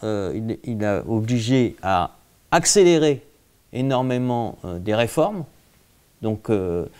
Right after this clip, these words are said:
euh, alors d'aucuns disent, euh, finalement soixante-huit n'a servi à rien. Ça serait de toute façon arrivé. Euh, bon, euh, moi je dirais non, pas du tout. Enfin, euh, euh, soixante-huit est un moment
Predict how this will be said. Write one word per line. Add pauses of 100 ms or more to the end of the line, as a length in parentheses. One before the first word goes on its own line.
(420)
euh, (200)
alors
d'aucuns
disent,
euh, (240)
finalement
soixante-huit
n'a
servi
à
rien. (540)
Ça
serait
de (100)
toute
façon
arrivé. (560)
Euh, (220)
bon, (380)
euh, (380)
moi
je
dirais
non,
pas
du
tout.
Enfin,
euh, (560)
euh,
soixante-huit
est
un
moment